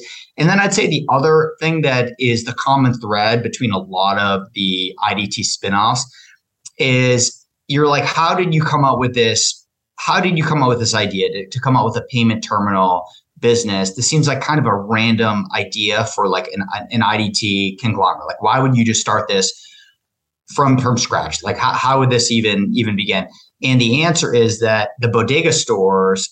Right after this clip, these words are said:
are, sell, like, calling card plans and, uh, things into I D T's traditional communications business. So that's why I D T had line of sight into this market, and they realized that it's kind of a, an interesting opportunity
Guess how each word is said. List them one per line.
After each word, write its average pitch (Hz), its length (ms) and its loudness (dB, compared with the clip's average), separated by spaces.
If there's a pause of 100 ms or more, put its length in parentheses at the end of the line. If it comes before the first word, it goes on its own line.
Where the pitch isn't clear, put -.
are, 107 320 2
sell, 120 380 0
like, 101 160 0
calling 117 340 0
card 135 300 0
plans 143 640 0 (320)
and, 107 720 2 (140)
uh, 101 380 2
things 131 300 2
into 127 600 0
I 110 120 0
D 107 100 0
T's 104 600 -2 (240)
traditional 127 480 0
communications 101 720 0
business. 151 380 0
So 120 80 0
that's 131 300 -2
why 123 160 2
I 110 160 0
D 107 80 0
T 113 180 -6
had 104 160 -6
line 101 220 -2
of 98 80 -6
sight 104 260 -2
into 113 220 -10
this - 160 -4
market, 101 440 0 (380)
and 117 420 2
they 110 60 4
realized 117 380 2
that 110 80 2
it's 104 120 -4
kind 110 240 -2
of 107 80 -2
a, 107 60 -8
an 110 100 0
interesting 117 340 0
opportunity 110 840 2